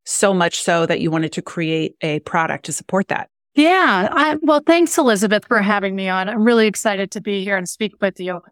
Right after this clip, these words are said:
Speaker 2: So how did this product get started? What inspired me? What was my journey like? So my background was corporate.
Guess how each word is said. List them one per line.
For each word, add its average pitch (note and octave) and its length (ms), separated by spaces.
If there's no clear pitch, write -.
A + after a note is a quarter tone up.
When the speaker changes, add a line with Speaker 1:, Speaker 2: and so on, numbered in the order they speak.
Speaker 2:
So B3+ 420
how D4 360
did E4 200
this C4 200
product A3+ 380
get A3 200
started? G3 420
What G#3 240
inspired G3 720
me? F#3 160
What G3+ 200
was A3 140
my G3 160
journey F#3+ 340
like? F#3 300
So - 140
my C4+ 140
background D#4+ 520
was D#4+ 140
corporate. A#3 640